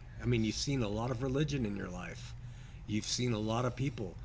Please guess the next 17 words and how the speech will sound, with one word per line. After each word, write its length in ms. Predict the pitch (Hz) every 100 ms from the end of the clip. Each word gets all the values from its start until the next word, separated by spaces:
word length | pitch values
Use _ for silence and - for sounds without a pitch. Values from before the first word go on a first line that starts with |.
| - - - -
You 100 | 101
met 220 | 101 107
a 40 | 110
young 300 | 113 110 117
man 320 | 113 127 135
who 240 | 117 127
we 140 | 120 123
won't 260 | 123 139
name, 380 | 131 131 160 196
who 160 | 113 107
used 300 | 107 117 -
to 40 |
run 200 | 117 123 131
around 400 | 123 135 160 160
and 100 | 104
he 100 | 117
was, 180 | 120